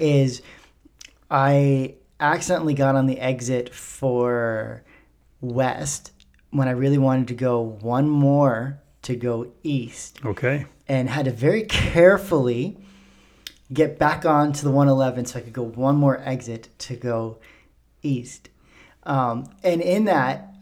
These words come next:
Speaker 1: I, I was just thinking about the application of that in my life as I was <laughs> driving this. Like, it, it's very easy to sometimes get waylaid, to get
Speaker 2: Mm.
Speaker 1: sidetracked by the
Speaker 2: Yeah.
Speaker 1: wrong exit.
Speaker 2: Sure.
Speaker 1: Um, and I didn't get all the way turned around, because if I had continued on that path, I would have been all the way turned around and I would have been very late for my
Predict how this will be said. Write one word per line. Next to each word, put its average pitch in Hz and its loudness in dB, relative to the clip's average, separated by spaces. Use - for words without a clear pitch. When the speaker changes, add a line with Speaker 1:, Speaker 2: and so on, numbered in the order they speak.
Speaker 1:
I, 147 0
I 147 0
was 147 0
just 185 -4
thinking 175 0
about 147 2
the 151 0
application 143 0
of 131 0
that 131 2
in 123 0
my 117 -2
life 131 -2
as 127 -4
I 123 -2
was 117 -8
<laughs> - -20
driving 139 0
this. 131 0
Like, 131 4
it, 175 10
it's 151 6
very 160 4
easy 160 -2
to 135 0
sometimes 135 -2
get - -4
waylaid, 131 -2
to - -20
get 135 2
Speaker 2:
Mm. 120 0
Speaker 1:
sidetracked 143 0
by 131 0
the 170 0
Speaker 2:
Yeah. 196 2
Speaker 1:
wrong 151 4
exit. 156 0
Speaker 2:
Sure. 185 0
Speaker 1:
Um, 131 -2
and 160 2
I 143 -2
didn't 185 -2
get 170 4
all 170 10
the 233 8
way 220 4
turned 143 4
around, 127 2
because 139 2
if 139 -6
I 135 0
had 127 -2
continued 160 -2
on 135 2
that 120 -4
path, 117 -10
I 147 -4
would 143 0
have 139 0
been 127 -2
all 135 -2
the 135 0
way 135 -2
turned 127 -6
around 110 -8
and 131 -8
I 120 -6
would 117 -8
have 120 -10
been 120 -8
very 120 -4
late 123 -6
for - -8
my 113 -6